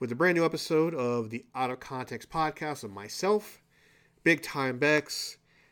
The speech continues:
Ashley Majestic, um, Miss Bradley from Cerberus. Who knows what you'll find on the Out of Context podcast? Once again, thank you so much for tuning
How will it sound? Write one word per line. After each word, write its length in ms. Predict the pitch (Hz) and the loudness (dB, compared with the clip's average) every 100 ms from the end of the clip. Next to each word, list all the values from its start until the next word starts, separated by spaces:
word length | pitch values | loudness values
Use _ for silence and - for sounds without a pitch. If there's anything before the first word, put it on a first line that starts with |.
| _ | _
Ashley 340 | 127 135 - 143 | -6 -4 -4 -4
Majestic, 840 | 123 120 143 135 147 135 131 - _ _ _ _ _ _ _ _ - | -4 0 0 0 0 0 -2 -10 _ _ _ _ _ _ _ _ -20
um, 760 | 104 101 101 101 104 117 117 - _ _ _ 131 | -14 -12 -12 -14 -18 -18 -20 -20 _ _ _ -14
Miss 220 | 120 113 | -12 -12
Bradley 680 | - 131 139 139 131 135 127 | -6 -2 0 0 0 0 -2
from 680 | - - 117 113 110 107 101 _ _ - | -8 -8 -4 -2 -4 -8 -12 _ _ -10
Cerberus. 680 | - 151 139 139 131 - - _ _ _ _ | 2 2 4 2 2 -4 -18 _ _ _ _
Who 220 | - 214 208 | 0 2 6
knows 300 | 180 156 131 | 8 8 6
what 140 | 131 | 2
you'll 120 | 127 | 0
find 480 | - 120 123 113 110 | 0 -4 -4 -4 -6
on 140 | 110 | -8
the 80 | 110 | -8
Out 140 | 110 104 | -8 -8
of 40 | |
Context 400 | 104 101 101 - | -10 -12 -14 -10
podcast? 440 | 113 107 117 110 | -8 -8 -8 -6
Once 100 | 135 | -6
again, 120 | 117 120 | -4 0
thank 160 | 147 | 0
you 60 | 151 | 0
so 140 | 156 | 2
much 140 | 151 143 | 0 0
for 80 | |
tuning 420 | - 202 196 190 | 8 10 10 8